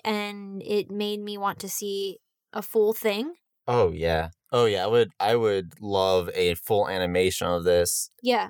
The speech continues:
Speaker 1: and I
Speaker 2: Eh.
Speaker 1: think they have one, but I'm not sure. They have, like, the two bunnies at the end getting married.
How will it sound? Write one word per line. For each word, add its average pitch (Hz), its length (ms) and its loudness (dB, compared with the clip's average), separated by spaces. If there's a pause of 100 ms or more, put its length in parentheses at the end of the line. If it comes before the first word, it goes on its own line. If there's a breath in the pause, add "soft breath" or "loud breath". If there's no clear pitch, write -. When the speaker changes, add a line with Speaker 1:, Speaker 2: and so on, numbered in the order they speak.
Speaker 1:
and 254 120 0
I - 20 2
Speaker 2:
Eh. - 40 0
Speaker 1:
think 466 200 4
they 392 60 2
have 269 320 -2
one, 185 240 -8
but 233 60 0
I'm 262 160 2
not 285 180 -4
sure. 196 320 -4
They 208 140 -2
have, 269 260 2 (100)
like, 247 160 -2
the 226 100 0
two 233 200 -2
bunnies 214 320 -2
at 190 80 -10
the 196 120 -4
end 190 160 -8
getting 190 240 -10
married. 185 460 -10